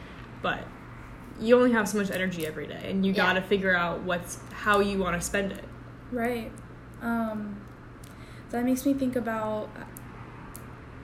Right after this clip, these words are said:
Speaker 3: how college kinda, like, distorts this, like,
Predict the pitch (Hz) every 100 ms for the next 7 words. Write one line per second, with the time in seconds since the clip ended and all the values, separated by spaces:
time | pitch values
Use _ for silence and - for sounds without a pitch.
0 | - - - 247 269 302 294 - - -
1 | - 214 226 247 - - - - - -
2 | 226 214 208 - - - - - - -
3 | - - 233 - 220 214 - 226 -